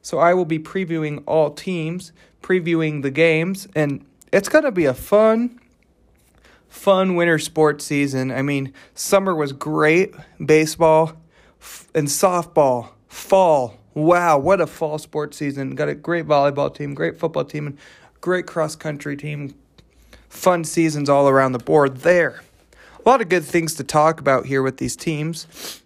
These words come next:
And so I'm gonna start with girls basketball, and then boys basketball, and then wrestling. It'll be tons of fun,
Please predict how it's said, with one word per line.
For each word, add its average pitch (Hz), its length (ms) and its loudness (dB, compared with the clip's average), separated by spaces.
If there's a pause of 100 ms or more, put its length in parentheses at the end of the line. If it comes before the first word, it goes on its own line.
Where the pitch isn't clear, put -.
(600)
And 147 440 0 (720)
so 175 180 4
I'm 170 80 2
gonna 156 140 -2
start 202 580 2
with 143 320 2 (680)
girls 151 240 4
basketball, 143 640 2
and 139 220 -6
then 139 140 -4
boys 160 280 0
basketball, 147 600 0
and 147 220 -8
then 160 300 -6
wrestling. 160 840 -4 (1000)
It'll 156 120 2
be 143 120 0
tons 196 400 2
of 160 100 -2
fun, 190 480 0